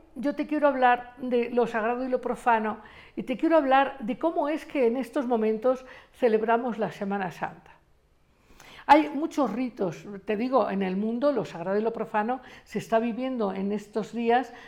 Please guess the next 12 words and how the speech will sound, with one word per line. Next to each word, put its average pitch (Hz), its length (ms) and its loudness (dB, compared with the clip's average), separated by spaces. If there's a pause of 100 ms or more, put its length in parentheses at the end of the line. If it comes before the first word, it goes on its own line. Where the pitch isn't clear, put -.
(120)
de 208 80 -2
maneras 202 420 0
muy 254 180 0
diferentes. 208 760 -2 (240)
Como 202 240 0
te 202 100 2
decía, 226 380 0
está 226 220 -2
la 208 120 0
celebración 196 640 -4
del 185 500 -4
Ramadán, 190 680 0